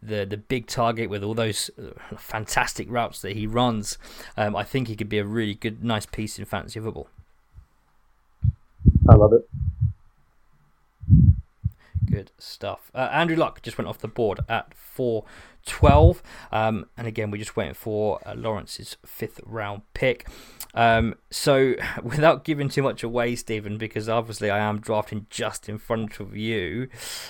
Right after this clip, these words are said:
Speaker 1: uh, is there a couple of players you've got your eyes on now? Or, uh, I'll tell you where I am at. Um, I think I'm gonna have to go wide receiver again, having a look at the, the board. And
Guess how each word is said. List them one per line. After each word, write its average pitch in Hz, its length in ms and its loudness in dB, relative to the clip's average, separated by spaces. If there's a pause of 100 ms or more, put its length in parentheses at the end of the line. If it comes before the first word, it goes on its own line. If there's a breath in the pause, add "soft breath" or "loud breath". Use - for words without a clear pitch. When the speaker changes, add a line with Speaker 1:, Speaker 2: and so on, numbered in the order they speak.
(120)
Speaker 1:
uh, 107 560 2 (180)
is 120 400 -10
there 127 120 2
a 127 40 2
couple 143 300 0
of 127 80 -6
players 139 300 4
you've 131 100 0
got 135 100 2
your 135 160 2
eyes 139 300 4
on 135 220 0
now? 139 300 2
Or, 113 480 0
uh, 110 300 0
I'll - 80 0
tell 175 180 2
you 165 80 4
where 160 240 6
I 135 140 0
am 107 140 -2
at. - 340 -6 (420 loud breath)
Um, 110 460 -2 (300)
I 127 400 -2
think 131 520 -8
I'm 117 120 -6
gonna 110 160 -4
have 120 120 -8
to - 80 -16
go 113 140 -2
wide 107 220 -2
receiver 107 400 -8
again, 104 460 -6
having 107 280 -6
a - 40 -6
look 104 180 -10
at - 100 -8
the, 104 140 -8
the - 140 -14
board. 107 380 -4
And 95 240 -10